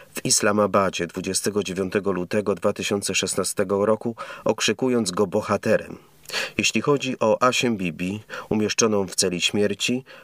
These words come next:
promyk nadziei pojawił się, gdy Sąd Najwyższy Pakistanu ponownie otworzył sprawę. Jednakże w październiku dwa tysiące szesnastego roku sąd opóźnił ostateczne przesłuchanie, gdy sędzia wycofał się.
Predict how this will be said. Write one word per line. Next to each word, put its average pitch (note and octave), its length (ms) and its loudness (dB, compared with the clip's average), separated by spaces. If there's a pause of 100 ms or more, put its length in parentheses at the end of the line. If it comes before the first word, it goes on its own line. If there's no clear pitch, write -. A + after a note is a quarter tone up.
promyk D3 360 2
nadziei A2+ 480 0
pojawił G#2+ 460 4
się, G#2+ 180 0
gdy G2 420 0
Sąd C3+ 400 2
Najwyższy G#2 540 0
Pakistanu G#2 600 0
ponownie A2+ 600 0 (100)
otworzył F2+ 420 -4
sprawę. - 520 0 (460)
Jednakże A#2+ 440 2
w - 40 -6
październiku A#2 540 2
dwa G#2+ 180 2
tysiące A2 400 -2
szesnastego G#2+ 640 0
roku G#2+ 280 0
sąd A2+ 380 0 (340)
opóźnił F#2 640 0 (180)
ostateczne G2+ 640 0
przesłuchanie, G2 680 0
gdy G2+ 200 -2
sędzia G#2+ 460 2
wycofał - 560 -2
się. - 240 0